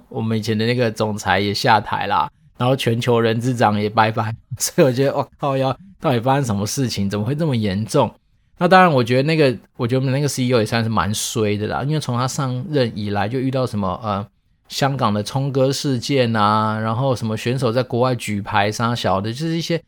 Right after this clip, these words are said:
跟政治面比较有关系的事情，居然在他任内一直遇到。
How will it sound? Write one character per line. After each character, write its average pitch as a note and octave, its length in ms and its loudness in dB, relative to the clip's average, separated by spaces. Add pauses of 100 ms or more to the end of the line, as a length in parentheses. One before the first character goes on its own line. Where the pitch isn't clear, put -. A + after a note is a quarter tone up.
(300)
跟 F#3 200 2
政 E3+ 320 2
治 C#3+ 240 0
面 B2+ 320 0
比 G#2+ 140 -8
较 B2+ 120 0
有 G#2 220 -4
关 A#2+ 280 -2
系 B2+ 140 -4
的 A2 120 0
事 A#2+ 160 -4
情， G#2 180 -4
居 A#2+ 120 -6
然 B2+ 140 -2
在 C3 80 0
他 B2+ 120 0
任 B2+ 200 0
内 B2 160 0
一 D#3 80 -4
直 G#2+ 300 -6
遇 A#2 160 -6
到。 G#2 280 0